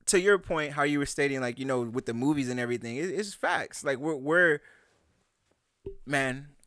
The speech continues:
okay. Just touching on what we were talking about. So I was watching, um, uh, was it Looney Tunes?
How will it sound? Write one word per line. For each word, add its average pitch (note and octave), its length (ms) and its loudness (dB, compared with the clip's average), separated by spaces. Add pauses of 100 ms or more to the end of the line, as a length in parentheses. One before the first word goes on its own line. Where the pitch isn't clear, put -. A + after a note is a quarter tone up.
(140)
okay. B2 380 0 (920)
Just C#3+ 220 -2
touching D3 280 -2
on B2+ 140 2
what B2+ 80 0
we B2 80 -2
were A2+ 60 -2
talking A#2 260 -4
about. A2 160 -6
So B2+ 100 0
I B2+ 60 6
was C3 100 0
watching, B2 440 -2
um, G#2+ 680 -10 (2250)
uh, A2+ 880 -2 (1160)
was A2+ 160 -10
it F#2+ 80 -10
Looney F3 280 -8
Tunes? E3+ 580 -12